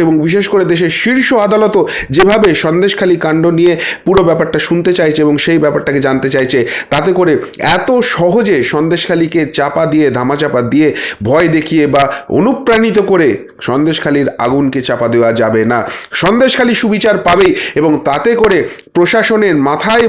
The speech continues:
বসে যারা এটাকে ঢাকা দিতে চাইছেন, যারা ধামাচাপা দিতে চাইছেন, তারাও যে রেহাই পাবেন না, তাদের জন্য যে কড়া থেকে কড়া পদক্ষেপের ব্যবস্থা হতে চলেছে, সেই ইঙ্গিত কিন্তু আজকে কলকাতা হাইকোর্ট থেকে সুপ্রিম কোর্ট সব জায়গাতেই কার্যত নিশ্চিত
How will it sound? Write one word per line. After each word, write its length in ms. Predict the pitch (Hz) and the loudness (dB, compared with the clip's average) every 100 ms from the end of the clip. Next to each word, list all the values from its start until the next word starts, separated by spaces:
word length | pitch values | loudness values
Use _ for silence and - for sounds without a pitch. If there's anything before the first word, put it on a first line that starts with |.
| 202 | 2
বসে 240 | 196 190 160 - - 113 | 0 0 -2 -4 -6 -2
যারা 240 | 156 175 165 - - 147 | 2 2 0 -2 -4 -2
এটাকে 300 | 160 160 170 147 - - - | -2 0 -2 -2 -6 -8 -4
ঢাকা 220 | 143 226 220 | -2 -2 -2
দিতে 160 | 196 180 175 | 0 0 0
চাইছেন, 300 | 147 156 143 131 | 0 0 0 0
যারা 120 | 127 117 | 0 0
ধামাচাপা 420 | 147 226 214 185 156 | 0 0 0 -2 -2
দিতে 140 | 147 147 | -2 -2
চাইছেন, 260 | 135 135 120 - - 120 | -2 -2 -4 -8 -8 -4
তারাও 280 | 139 208 226 | 0 2 2
যে 60 | 202 175 | 2 0
রেহাই 240 | 160 156 156 | 0 0 0
পাবেন 220 | 143 143 | 0 0
না, 60 | 135 123 120 | 0 -2 -2
তাদের 280 | 131 175 185 | 0 0 0
জন্য 160 | 196 202 220 | 0 0 0
যে 60 | 185 180 - | 0 -2 -2
কড়া 240 | 165 233 240 | 2 2 2
থেকে 160 | 233 208 190 | 0 0 0
কড়া 180 | 185 208 208 | 0 2 0
পদক্ষেপের 420 | 196 190 175 165 | -2 -2 -2 0
ব্যবস্থা 280 | 151 151 151 135 | 0 0 -2 -2
হতে 120 | 131 | -2
চলেছে, 260 | 139 127 131 120 - - - | -2 0 -2 -4 -8 -14 -4
সেই 160 | - 196 139 151 | 0 0 0 0
ইঙ্গিত 240 | 175 180 170 | 0 -2 -2
কিন্তু 200 | 147 147 135 - - | 0 0 -2 -6 -6
আজকে 160 | 123 151 - | -2 -2 0
কলকাতা 320 | 151 151 156 127 | 0 0 -2 -2
হাইকোর্ট 320 | 131 131 151 151 | -2 0 -2 0
থেকে 140 | 139 139 131 - - | -2 0 -2 -6 -4
সুপ্রিম 300 | 208 208 208 190 | -4 0 0 0
কোর্ট 140 | 185 - - - | -2 -2 -8 -2
সব 160 | 180 160 156 | 0 0 0
জায়গাতেই 340 | 147 151 139 135 | 0 0 0 0
কার্যত 260 | 113 120 117 113 | -2 -2 0 0
নিশ্চিত 300 | 117 - 113 | 0 -2 -4